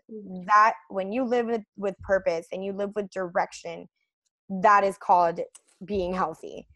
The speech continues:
Speaker 2: and being, you know, in tune with yourself. So I wanna know your why. You know, I wanna know what you're doing in your life that's giving you direction. Start with that. And then, you know, I ask them about limiting beliefs, like, you know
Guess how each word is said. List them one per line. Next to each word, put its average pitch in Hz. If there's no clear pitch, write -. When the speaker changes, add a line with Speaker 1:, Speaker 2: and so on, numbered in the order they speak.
Speaker 2:
and 202
being, 180
you 208
know, 175
in 190
tune 185
with 175
yourself. 107
So -
I 196
wanna 247
know 202
your 170
why. -
You 185
know, 180
I 180
wanna 208
know 196
what 175
you're 170
doing 170
in 165
your 165
life 175
that's -
giving 180
you 170
direction. -
Start 254
with 214
that. 170
And 180
then, 170
you 175
know, 165
I 180
ask 175
them 185
about 165
limiting 175
beliefs, 170
like, 165
you 160
know 165